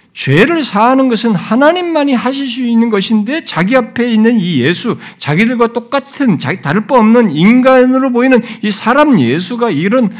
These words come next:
하나님만 하실 수 있는 말을 했기 때문에 그래요. "그 신성 모독이다." 이렇게 생각하고 있었어요.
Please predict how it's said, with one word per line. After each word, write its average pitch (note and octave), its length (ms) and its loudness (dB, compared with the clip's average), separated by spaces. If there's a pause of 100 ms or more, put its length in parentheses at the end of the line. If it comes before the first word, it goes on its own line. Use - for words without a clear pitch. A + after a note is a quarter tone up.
(120)
하나님만 D4 760 0
하실 C4 320 -2
수 C4+ 100 -8
있는 C4 220 0
말을 A3 200 -2
했기 C4+ 220 -2
때문에 D4 300 -4
그래요. F#3 200 -8 (160)
"그 - 80 -6
신성 D4+ 380 -2
모독이다." C3 560 -4
이렇게 C#3+ 160 -10
생각하고 D#3 440 -8
있었어요. G2+ 340 -12